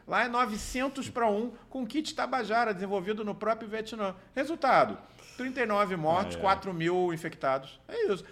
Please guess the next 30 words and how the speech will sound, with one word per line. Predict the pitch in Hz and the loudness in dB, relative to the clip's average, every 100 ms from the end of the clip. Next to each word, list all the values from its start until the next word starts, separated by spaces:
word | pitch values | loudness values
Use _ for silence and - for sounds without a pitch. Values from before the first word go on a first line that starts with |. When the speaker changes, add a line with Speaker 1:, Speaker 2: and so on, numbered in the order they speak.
| - | -6
Speaker 1:
Num | 208 | -4
país | 214 170 202 302 | 2 4 4 0
com | 269 208 | -4 -4
cem | - 262 | 0 0
milhões | 359 247 165 220 196 | 0 0 2 2 2
de | 147 | 0
habitantes, | - - 175 151 - | -4 -4 -4 -4 0
Fábio, | 170 120 90 - - _ - | 2 2 -2 -12 -20 _ -14
cem | - | -6
milhões | 311 254 208 | -4 0 0
de | 190 | 2
habitantes | 165 196 240 | -2 -2 -2
é | |
metade | 233 170 202 220 | -2 2 2 2
da | |
população | 220 190 175 156 165 | 0 0 0 0 -2
brasileira. | 156 123 113 156 120 90 - - | -4 -4 -2 -2 -2 -6 -14 -16
Então, | - 339 | -4 -4
assim, | - 226 113 - - | 0 -2 -2 -8 -14
gente, | - 247 180 | -6 -4 -4
a | |
gente | 160 202 | -4 -4
tem | 220 | -4
que, | 208 | -4
"Ah, | 175 247 302 262 | 0 2 4 4
mas | 214 175 - - - | 2 -2 -6 -16 -12
os | 175 151 | -6 0
dados | 147 175 170 | 6 6 4
devem | 156 165 151 156 | 2 2 2 -2
tá | 151 151 147 131 113 95 | 2 4 6 6 4 0